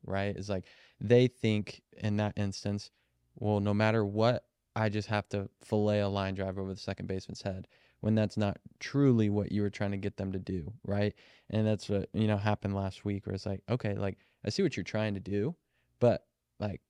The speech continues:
let it influence your move, not force it over the second baseman's head," right? And you told that story about, like, the knuckleballer, like, I want you to try to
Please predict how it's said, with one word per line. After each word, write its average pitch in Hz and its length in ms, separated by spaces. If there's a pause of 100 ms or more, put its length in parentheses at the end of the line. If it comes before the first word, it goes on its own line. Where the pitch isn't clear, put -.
(240)
let 113 240
it 151 200
influence 107 720
your 101 80
move, 101 540 (140)
not 101 440 (320)
force 101 280
it 85 60
over 98 180
the 95 80
second 95 300
baseman's 95 380
head," 107 280 (380)
right? 107 220
And 110 100
you 107 80
told 104 220
that 101 160
story 101 280
about, 98 440
like, 98 140
the 101 80
knuckleballer, 95 600
like, 92 180 (320)
I - 40
want 113 180
you 143 60
to 139 80
try 139 520 (100)
to 139 120